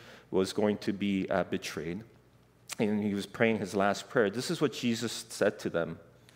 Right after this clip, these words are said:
in John chapter fourteen, verse twenty-seven. "Peace I leave with you, my peace I give you. I do not give to you as the world gives. Do not let your hearts be troubled, and do not be afraid."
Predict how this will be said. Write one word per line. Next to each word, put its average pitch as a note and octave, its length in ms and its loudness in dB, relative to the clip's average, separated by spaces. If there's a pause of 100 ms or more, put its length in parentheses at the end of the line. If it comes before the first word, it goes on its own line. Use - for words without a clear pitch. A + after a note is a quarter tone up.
(360)
in F#2 240 0
John F#2+ 300 2
chapter F#2+ 340 -2
fourteen, F2+ 480 -2
verse E2+ 220 -6
twenty-seven. E2+ 680 -6 (760)
"Peace F3+ 420 4
I D#3+ 220 4
leave C3+ 340 0
with G#2 260 0
you, A#2 260 0 (360)
my B2 240 6
peace - 480 -4
I F2+ 100 6
give E2+ 300 -6
you. E2+ 180 -10 (840)
I G2 100 2
do A#2+ 140 2
not C#3+ 300 6
give C3+ 320 2
to - 120 -4
you F#2 380 0
as F#2 240 2
the F2+ 80 0
world A#2+ 400 2
gives. D#2 440 -8 (560)
Do - 80 -8
not A2 260 4
let A2+ 200 -2
your F#2 80 0
hearts G2 360 0
be A2 120 -8
troubled, E2 540 -4 (960)
and F2 160 -8
do F#2 100 -2
not F2 340 -2
be F2+ 300 -10
afraid." - 560 -10